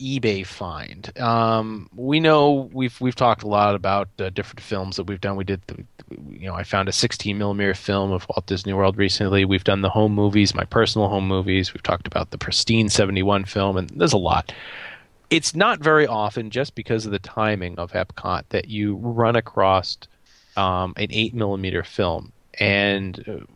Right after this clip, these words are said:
not only eight millimeter, it's not Super eight. This is eight millimeter silent film. Now, what, what's really interesting about this, I, I did get it from an eBay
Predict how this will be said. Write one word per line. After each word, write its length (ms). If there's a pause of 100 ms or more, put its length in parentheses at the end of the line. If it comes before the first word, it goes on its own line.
(500)
not 340
only 200
eight 100
millimeter, 520
it's 160
not 160
Super 320
eight. 140
This 140
is 160
eight 220
millimeter 440
silent 440
film. 360 (520)
Now, 180
what, 160 (100)
what's 300
really 400
interesting 420
about 280
this, 160
I, 120
I 60
did 200
get 140
it 80
from 160
an 80
eBay 560